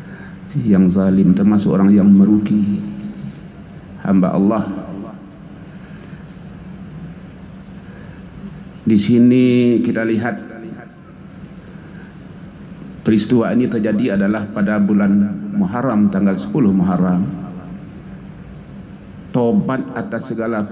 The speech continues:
penyesalan, penyesalan atas segala dosa-dosa yang dia lakukan, kesalahan-kesalahan atau melanggar aturan Allah. Yang jadi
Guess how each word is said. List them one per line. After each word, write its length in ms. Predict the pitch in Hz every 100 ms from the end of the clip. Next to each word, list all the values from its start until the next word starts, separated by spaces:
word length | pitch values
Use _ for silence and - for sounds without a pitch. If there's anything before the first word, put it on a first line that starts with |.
| -
penyesalan, 800 | 113 107 104 110 104 107 104 87 - -
penyesalan 720 | 113 110 104 101 110 123 113
atas 240 | - 104 -
segala 240 | 131 107
dosa-dosa 720 | 101 110 104 95 113 107 110
yang 160 | 98 98
dia 160 | 98 95
lakukan, 640 | 98 98 101 95 98 135 - - - -
kesalahan-kesalahan 1400 | - - 120 120 127 117 107 120 120 120 107 107 98 95
atau 240 | 92 101 120
melanggar 480 | 110 110 117 123 117
aturan 320 | 101 101 98 90
Allah. 480 | 78 90 85 76 67 - - - - - - - - - - - - - - - - - - - - - - - - - - - - - - -
Yang 400 | 123 117 110
jadi 80 | 110